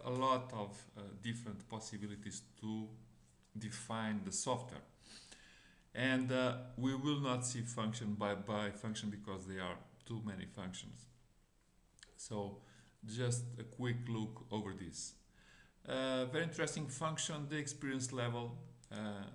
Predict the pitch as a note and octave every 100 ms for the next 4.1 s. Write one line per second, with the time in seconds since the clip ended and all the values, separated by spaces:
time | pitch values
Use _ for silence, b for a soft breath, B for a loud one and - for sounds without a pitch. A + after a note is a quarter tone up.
0 | - - - C3 C3 C3 B2+ - B2+ B2
1 | A#2+ B2 A#2+ - - B B B B -
2 | - G#2+ G#2 G#2 A2 - A#2+ A2 G#2+ G2
3 | F#2 - - - A2 G#2+ G#2 F#2+ A#2+ A#2